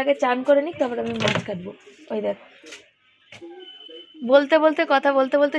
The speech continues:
ছেলে আ গিয়া, মেরা বেটা আ গিয়া, মেরা রাজা বেটা আ গিয়া। তো চলো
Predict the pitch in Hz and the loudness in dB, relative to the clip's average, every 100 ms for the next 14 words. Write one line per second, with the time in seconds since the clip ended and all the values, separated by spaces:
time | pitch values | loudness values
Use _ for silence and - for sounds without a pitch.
0 | 285 240 233 240 214 202 190 185 185 220 | -4 0 0 0 0 -2 -2 -4 -4 -2
1 | 247 220 233 233 233 226 226 202 190 175 | -2 0 -2 0 -2 0 -2 -4 -6 -6
2 | 202 220 220 226 220 214 208 233 - 226 | -2 0 2 0 -2 -4 -2 -2 0 0
3 | 220 170 175 117 - - - - - - | -2 -6 -12 -12 -16 -20 -20 -20 -20 -4
4 | 269 - 262 | -2 4 6